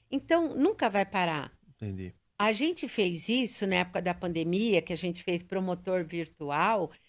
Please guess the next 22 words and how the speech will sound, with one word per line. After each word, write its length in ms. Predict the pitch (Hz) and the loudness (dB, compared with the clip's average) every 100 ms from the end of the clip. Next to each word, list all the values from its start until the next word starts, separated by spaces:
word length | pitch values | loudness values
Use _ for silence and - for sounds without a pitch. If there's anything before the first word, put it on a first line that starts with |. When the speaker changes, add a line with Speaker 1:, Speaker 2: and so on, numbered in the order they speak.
| _ | _
Speaker 1:
ele 200 | 208 226 | 2 2
ligava 640 | 233 254 180 180 214 196 190 | 2 0 4 4 4 2 0
pra 140 | 202 | -2
saber 280 | - 196 202 | -4 -2 -2
como 180 | 208 202 | -2 -4
é 60 | |
que 140 | 202 214 | -4 -6
tava, 400 | - 185 190 185 | -2 0 0 -2
se 100 | - | -6
precisava 280 | - 190 | -2 -2
de 80 | 185 | -2
alguma 260 | 190 196 196 | -2 -2 -4
coisa, 360 | - 196 180 | 0 0 0
tinha 160 | 165 208 | -2 -2
um 60 | 202 | 0
lançamento, 680 | 196 - 196 190 202 214 208 - _ _ - | -2 0 0 2 2 0 -4 -12 _ _ 2
e 100 | 302 | 6
eles 280 | 330 339 339 | 6 4 4
atendiam, 1000 | 330 349 392 359 226 311 403 254 139 151 _ | 2 2 0 0 0 2 2 2 -2 -8 _
né? 260 | 190 214 233 | -4 -2 -2
Falava, 500 | - 196 190 185 175 - _ _ _ - | -2 0 0 -2 -4 -8 _ _ _ 0
é, 540 | 190 180 170 160 151 | 4 6 8 6 4